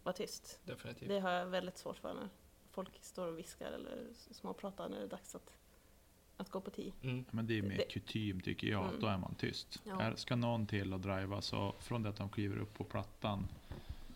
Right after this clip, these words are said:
Speaker 3: eh, och gör sig redo för sitt kast, då ska man vara tyst.
Speaker 2: Jag har ju blivit
Speaker 1: Mm.
Speaker 2: mer känslig för det.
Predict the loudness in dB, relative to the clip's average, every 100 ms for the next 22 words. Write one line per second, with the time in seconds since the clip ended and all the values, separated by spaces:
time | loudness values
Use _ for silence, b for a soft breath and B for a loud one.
0 | B -18 -10 -2 0 0 0 2 2 2
1 | 0 2 2 0 -2 -4 -2 -2 -2 -4
2 | -2 0 2 2 0 0 -2 -2 -8 -12
3 | -14 -4 4 6 6 6 2 2 2 0
4 | -2 -6 -8 -8